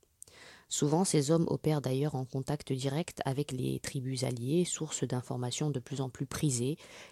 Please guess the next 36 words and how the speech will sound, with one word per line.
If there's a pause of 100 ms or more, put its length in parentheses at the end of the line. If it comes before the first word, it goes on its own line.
car
disposant
de
relais
locaux
indispensables. (1080)
Tellement
prisées
qu'elles
entraînent,
si
l'on
y
prend
garde, (540)
une
sorte
de
dépendance. (640)
L'indolence
naïve
du
préfet
de
Germanie
romaine, (220)
euh,
Publius
Quintilus
Varus,
le
conduit
par
exemple
à
accorder